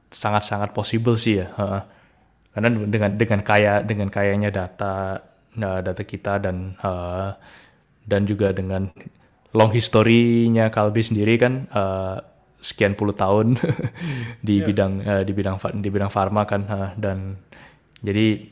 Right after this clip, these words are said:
Speaker 1: data yang terkumpul udah, udah sangat-sangat banyak gitu ya. Eh, jadi ya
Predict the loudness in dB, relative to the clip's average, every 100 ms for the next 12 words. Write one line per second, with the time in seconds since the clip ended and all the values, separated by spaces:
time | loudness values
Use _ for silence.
0 | _ _ _ -2 0 0 -2 -2 0 2
1 | 2 0 -4 -4 -6 -6 -6 -6 -4 -2
2 | -2 -4 -6 -6 -6 -6 -10 -14 -14 -16
3 | -12 -10 -8 -10 -12 -14 _ _ _ _
4 | _ _ _ _ _ _ _ -8 -2 0
5 | 0